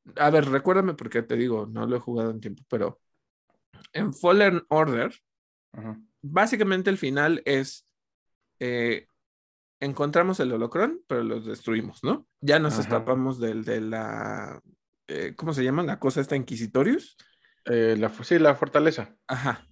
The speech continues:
Speaker 1: ya nos escapamos de ahí, ya nos enfrentamos a Darth Vader, eh, ya nos conoce, este, todas estas cuestiones, ¿no? O sea, como que te pone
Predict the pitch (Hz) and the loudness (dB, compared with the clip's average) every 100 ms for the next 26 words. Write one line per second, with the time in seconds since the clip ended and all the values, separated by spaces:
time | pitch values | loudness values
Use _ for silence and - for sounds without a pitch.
0 | - 143 156 165 131 120 135 139 117 123 | -4 0 2 0 -2 -2 0 0 0 0
1 | 147 131 131 117 110 123 120 123 113 113 | 0 -2 -4 -6 -4 -2 -2 -2 -2 -2
2 | 117 131 143 143 - - - - 117 120 | 0 0 2 0 -4 -20 -20 -6 -4 0
3 | 135 139 143 135 - 110 123 160 160 170 | 4 4 4 0 -2 -2 0 0 2 2
4 | 185 - 123 113 113 98 131 135 139 131 | 2 -2 -6 -4 -6 -2 2 2 -2 -6
5 | 127 - 117 - 107 104 147 285 139 123 | -8 -8 -10 -6 -8 -6 -6 -2 -2 0
6 | 127 127 127 139 170 196 | 0 -2 -2 0 0 0